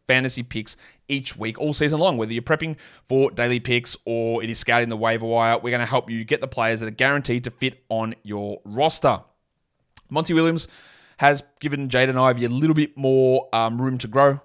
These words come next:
over the last week or so. We definitely worry about what's going to happen. In fact, I saw a, a footage shot that they were gonna be putting Isaiah Livers into the starting lineup today, which is just,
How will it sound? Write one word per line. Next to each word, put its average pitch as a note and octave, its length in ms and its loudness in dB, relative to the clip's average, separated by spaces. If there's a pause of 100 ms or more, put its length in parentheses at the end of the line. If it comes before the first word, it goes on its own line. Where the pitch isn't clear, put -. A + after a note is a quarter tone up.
(160)
over A#2 180 2
the A#2 60 -2
last A2+ 320 0
week C3+ 220 -2
or C3 80 -4
so. C3 420 4
We A#2 460 -4
definitely A#2+ 400 -4
worry A#2 480 0
about B2+ 260 -2
what's A#2 160 -6
going A#2 200 -2
to A2+ 60 -4
happen. A#2+ 240 0
In G#2+ 100 -6
fact, A#2 260 2
I - 20 -6
saw A2 320 -4
a, G#2+ 320 -6
a G#2+ 60 -10 (220)
footage C3+ 340 -4
shot B2+ 340 -4 (300)
that A#2+ 140 -10
they B2 100 2
were A#2+ 80 0
gonna A#2 160 -4
be A#2 140 -6
putting A#2+ 280 -2
Isaiah A2+ 320 0
Livers A#2 400 -2
into A#2 220 -8
the - 80 -6
starting A2+ 300 -2
lineup A2 200 -6
today, A2+ 160 -6
which A2 240 -8
is G#2 140 -10
just, - 340 -12